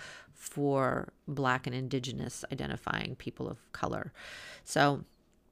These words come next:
anyways, that's all I'm gonna say on that. Um, I think I'm not gonna do a break. I'm just gonna sort of go right into, because it's one o'clock and I'm getting a bit of a headache, and I also haven't had any food yet.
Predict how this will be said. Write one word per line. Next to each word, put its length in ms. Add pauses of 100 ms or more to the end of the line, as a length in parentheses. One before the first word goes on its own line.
(520)
anyways, 440
that's 200
all 140
I'm 80
gonna 140
say 180
on 140
that. 360 (420)
Um, 600 (300)
I 60
think 140
I'm 80
not 200
gonna 160
do 120
a 40
break. 280
I'm 80
just 180
gonna 160
sort 200
of 120
go 200
right 260
into, 520
because 760 (440)
it's 360
one 240
o'clock 500 (180)
and 720
I'm 100
getting 240
a 40
bit 200
of 100
a 60
headache, 520
and 120
I 120
also 220
haven't 220
had 180
any 160
food 380
yet. 320